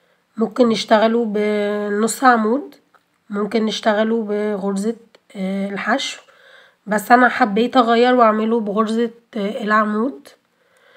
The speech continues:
هنستمر بنفس ال-، الشغل ده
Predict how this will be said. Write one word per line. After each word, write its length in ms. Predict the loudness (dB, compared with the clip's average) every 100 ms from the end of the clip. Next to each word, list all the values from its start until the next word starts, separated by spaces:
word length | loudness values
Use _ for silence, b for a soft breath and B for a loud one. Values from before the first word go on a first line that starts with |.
| b b b
هنستمر 800 | -4 -4 -2 0 2 2 0 -6 _ _
بنفس 600 | -8 -2 -2 -4 -14 -12 -6
ال-، 680 | -2 0 0 -2 -4 -8 -12 _ _ _ _ _ _ _ _ _ _ _ _ _ _
الشغل 500 | -10 -4 -2 0 0
ده 200 | 0 -2